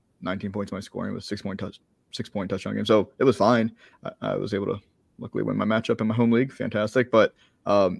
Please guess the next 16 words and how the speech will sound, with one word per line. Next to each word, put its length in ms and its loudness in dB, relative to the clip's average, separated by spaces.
yeah, 200 10
he's 160 4
definitely 220 8
been 100 0
surprising. 380 0
We 80 0
all 120 2
thought 280 0
his 340 -6
arm 180 -2
was 100 -4
shot, 340 2
his 120 -10
back 300 0
was 80 -10
shot. 400 0